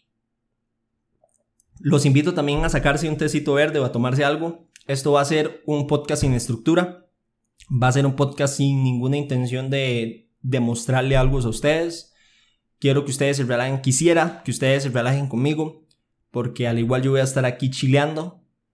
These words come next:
eh, tomándome un tecito verde. Y eso es desde las entrañas, y eso es su servidor aquí.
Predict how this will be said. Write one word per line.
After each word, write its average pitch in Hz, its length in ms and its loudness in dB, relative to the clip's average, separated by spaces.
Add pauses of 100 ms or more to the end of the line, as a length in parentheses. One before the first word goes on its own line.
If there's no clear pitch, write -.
(180)
eh, 113 440 -4
tomándome 120 360 -2
un 131 60 -2
tecito 127 300 -4
verde. 147 600 -2 (580)
Y 160 580 -4 (420)
eso 131 280 -2
es 135 440 -4
desde 123 220 0
las 113 120 -2
entrañas, 139 800 -2
y 127 180 0
eso 131 220 0
es 131 140 0
su 131 240 -4
servidor 117 500 0
aquí. 135 480 -4